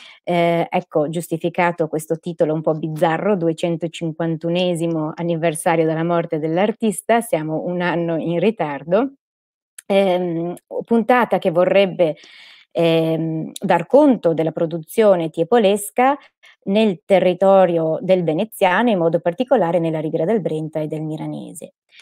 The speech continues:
Eh, molte sono le opere che ancora possiamo vedere in situ, altre invece sono, eh, state portate via nel corso del tempo, in modo particolare tra fine Ottocento e inizio Novecento.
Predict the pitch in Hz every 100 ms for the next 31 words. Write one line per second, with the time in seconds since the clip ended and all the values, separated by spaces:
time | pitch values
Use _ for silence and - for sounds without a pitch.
0 | - - _ - 190 175 254 311 262 220
1 | 208 190 208 202 175 170 170 165 185 175
2 | 170 196 180 175 175 180 165 160 - 170
3 | 180 - 208 190 - 269 349 - 180 185
4 | 180 175 170 185 190 180 165 156 143 -
5 | - 180 185 175 160 151 - _ _ _
6 | _ 165 156 160 165 160 160 - 160 170
7 | 165 175 254 160 156 151 156 151 - 156
8 | 160 160 190 185 165 160 156 156 156 160
9 | 175 175 165 156 156 - 170 175 160 160
10 | - _ _ _ - 175 165 147 151 156
11 | 156 - 147 214 254 175 156 156 262